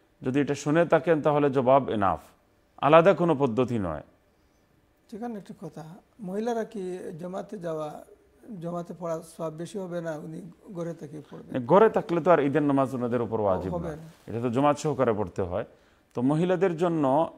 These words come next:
Speaker 1: ঈদগাহে যাওয়া পারমিশন রয়েছে, এটা
Speaker 2: আচ্ছা।
Speaker 1: ইজাজত রয়েছে। তো ইজাজত তো আমি বন্ধ করতে পারবো না, এটা আল্লাহ নবী সাল্লাল্লাহু আলাইহি ওয়াসাল্লাম ইজাজত দিয়েছেন। তবে শর্ত হলো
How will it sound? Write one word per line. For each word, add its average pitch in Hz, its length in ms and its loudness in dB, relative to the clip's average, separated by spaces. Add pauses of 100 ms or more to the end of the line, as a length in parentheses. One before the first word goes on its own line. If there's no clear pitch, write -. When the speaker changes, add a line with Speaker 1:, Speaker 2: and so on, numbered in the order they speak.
Speaker 1:
ঈদগাহে 139 480 0
যাওয়া 123 360 4
পারমিশন 143 640 0
রয়েছে, 82 380 -6 (640)
এটা 87 220 -8
Speaker 2:
আচ্ছা। 185 240 -16 (220)
Speaker 1:
ইজাজত 127 520 0
রয়েছে। 80 340 -2
তো 107 160 -4
ইজাজত 135 440 2
তো 175 140 0
আমি 160 160 2
বন্ধ 143 240 2
করতে 131 260 -2
পারবো 104 280 2
না, 104 120 -2
এটা 98 140 -2
আল্লাহ 104 200 -2
নবী 101 200 -4
সাল্লাল্লাহু 98 340 -6
আলাইহি 90 180 -8
ওয়াসাল্লাম 92 340 -6
ইজাজত 87 180 -10
দিয়েছেন। 87 320 -10 (380)
তবে 127 160 -2
শর্ত 147 280 -4
হলো 160 460 2